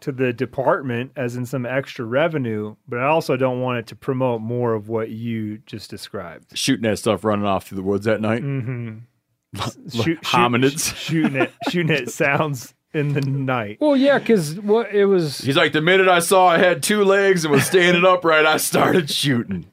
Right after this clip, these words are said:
Speaker 3: Two years ago, was it the state of Michigan? Somebody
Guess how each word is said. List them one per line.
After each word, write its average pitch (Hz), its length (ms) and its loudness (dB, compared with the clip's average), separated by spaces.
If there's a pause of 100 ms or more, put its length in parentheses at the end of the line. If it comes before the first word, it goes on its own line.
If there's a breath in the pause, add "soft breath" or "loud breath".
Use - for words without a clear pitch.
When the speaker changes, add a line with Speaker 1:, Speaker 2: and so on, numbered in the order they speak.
Speaker 3:
Two 254 180 4
years 233 300 2
ago, 185 300 4
was 180 180 2
it 175 380 -8
the 170 100 0
state 185 220 2
of 170 60 0
Michigan? 202 480 0
Somebody 165 520 0